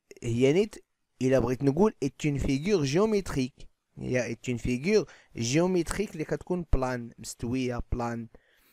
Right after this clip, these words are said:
إذا لا سيرفاس هي هاد البلاصة الزرقاء، هنا لا سيرفاس هي هاد البلاصة هادي بهاد اللون، هنا لا سيرفاس هي هاد البلاصة الخضراء، ماشي لير. تنهضر على لا سيرفاس. لا سيرفاس قلنا هي لا بارتي سوتيي، هي هاد الحاجة هادي اللي كاينة لداخل ديال هاد،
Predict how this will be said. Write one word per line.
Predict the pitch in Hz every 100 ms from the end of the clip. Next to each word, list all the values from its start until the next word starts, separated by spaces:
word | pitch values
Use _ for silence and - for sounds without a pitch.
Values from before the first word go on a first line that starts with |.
| _ -
إذا | 127 143
لا | 135
سيرفاس | 135 147 - 180 -
هي | 143
هاد | 160
البلاصة | 165 160 147 165
الزرقاء، | 131 131 139 - 120 - _ _ _
هنا | - 123 135
لا | 135
سيرفاس | 135 - 147 170 180 139
هي | 180
هاد | 226 175
البلاصة | 143 135 147 - 135 127
هادي | 120 - -
بهاد | 123 120 123
اللون، | 120 120 113 - - _
هنا | 110 127 139
لا | 139
سيرفاس | 139 - 147 170 -
هي | 143
هاد | 151
البلاصة | 139 147 -
الخضراء، | 214 - 120 117 120 117
ماشي | 120 - 240
لير. | 196 131 - _ _ -
تنهضر | 117 104 107 120
على | 123 123
لا | 131
سيرفاس. | - 370 - 185 135 - - _ _ _ _ _ _ _ _ _ -
لا | -
سيرفاس | 107 120 - 135 123
قلنا | 147 190
هي | 147 156
لا | 160 -
بارتي | 147 -
سوتيي، | 196 196 160 160 135
هي | 123 147
هاد | 135
الحاجة | 127 143 135 139 131
هادي | 139
اللي | 190 156
كاينة | 156 143 139
لداخل | 120 131 - - -
ديال | 143 147 175 135
هاد، | 147 185